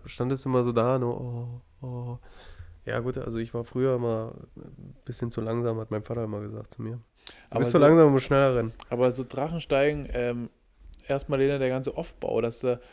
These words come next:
Speaker 2: dass du dich entschließt, okay, heute gehen wir Drachensteigen. Du tust den Drachen ins Auto, fährst dann an eine, an eine Stelle, wo du jetzt vielleicht keine Oberleitung hast oder wie auch immer,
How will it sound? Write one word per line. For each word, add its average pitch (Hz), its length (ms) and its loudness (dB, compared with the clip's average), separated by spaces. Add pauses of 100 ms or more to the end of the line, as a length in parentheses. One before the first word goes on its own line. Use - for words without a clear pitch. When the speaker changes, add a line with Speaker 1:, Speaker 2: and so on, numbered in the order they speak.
(220)
Speaker 2:
dass 123 160 -6
du 131 60 -8
dich 123 140 -6
entschließt, 156 540 -4
okay, 160 420 -2 (140)
heute 143 200 -2
gehen 139 140 -8
wir 131 100 -2
Drachensteigen. 120 640 -6 (560)
Du 135 100 -6
tust 127 120 -10
den 120 100 -6
Drachen 147 260 -4
ins 151 140 -8
Auto, 160 460 -2 (320)
fährst 131 300 -2
dann 123 160 -2
an 120 60 -4
eine, 117 120 -4
an 120 80 -4
eine 123 100 -6
Stelle, 147 400 -2
wo 135 120 -2
du 131 80 -2
jetzt 123 180 -4
vielleicht 120 260 -4
keine 127 220 -6
Oberleitung 151 560 0
hast 156 240 -6
oder 139 140 0
wie 143 80 0
auch 135 120 -4
immer, 165 200 -2